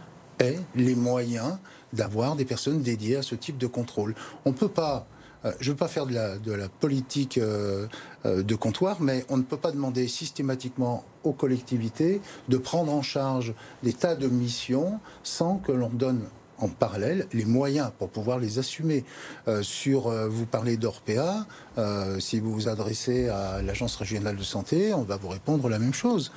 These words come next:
Euh, faute d'effectifs, vous ne pouvez pas, euh, procéder à des contrôles, en tout cas en nombre suffisant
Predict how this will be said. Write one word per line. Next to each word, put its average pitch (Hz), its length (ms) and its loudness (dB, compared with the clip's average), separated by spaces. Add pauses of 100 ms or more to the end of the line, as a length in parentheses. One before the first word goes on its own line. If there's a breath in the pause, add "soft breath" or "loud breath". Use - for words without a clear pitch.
(280 loud breath)
Euh, 104 60 4
faute - 520 0
d'effectifs, 104 760 0
vous 113 160 4
ne 127 100 6
pouvez 101 300 -8
pas, 165 420 0
euh, 92 240 -4 (460)
procéder 123 400 2
à 127 80 0
des 110 140 -2
contrôles, 160 480 0 (320 loud breath)
en 95 100 2
tout - 140 -4
cas 131 380 0
en 120 120 0
nombre 131 420 0
suffisant 131 800 -2